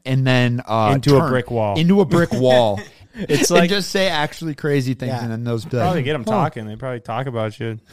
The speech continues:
Speaker 2: Be good publicity. People be like, "I
Speaker 1: True.
Speaker 2: gotta look up this and see if they actually did it."
Speaker 4: Yeah, so Ben's dad's got an airplane, and we're gonna ghost ride it.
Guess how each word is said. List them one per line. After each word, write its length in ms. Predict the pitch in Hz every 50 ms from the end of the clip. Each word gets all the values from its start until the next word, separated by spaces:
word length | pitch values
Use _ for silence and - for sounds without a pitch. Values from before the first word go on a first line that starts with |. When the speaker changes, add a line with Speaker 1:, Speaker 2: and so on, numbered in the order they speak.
| _ _ _
Speaker 2:
Be 100 | 131 127
good 220 | 120 135 131 120
publicity. 500 | - 131 117 123 131 127 - 123 110 110
People 280 | 107 - _ 131 117 113
be 60 | 117
like, 140 | 110 104 101
"I 80 | 107 120
Speaker 1:
True. 100 | 160 190
Speaker 2:
gotta 160 | - - -
look 260 | 185 - 123 135 -
up 180 | 139 143 - _
this 220 | - 113 107 -
and 120 | - 107 113
see 120 | - 131
if 80 | 131 135
they 80 | 123
actually 260 | 110 113 - - 104 98
did 160 | 120 131 123
it." 180 | 113 110 - _ _ _ _ _
Speaker 4:
Yeah, 160 | 139 147 147
so 220 | 135 - 165 151
Ben's 400 | 135 - 143 139 143 151 160 147
dad's 500 | - _ - 123 113 113 123 143 151 -
got 160 | - 160 143 131
an 140 | 123 110 -
airplane, 720 | 107 113 120 131 131 - 160 160 165 175 185 185 196 -
and 140 | 151 131 131
we're 100 | 135 139
gonna 180 | 139 151 139 120
ghost 440 | 110 107 123 120 123 131 - -
ride 240 | 123 110 101 98 98
it. 180 | 95 76 -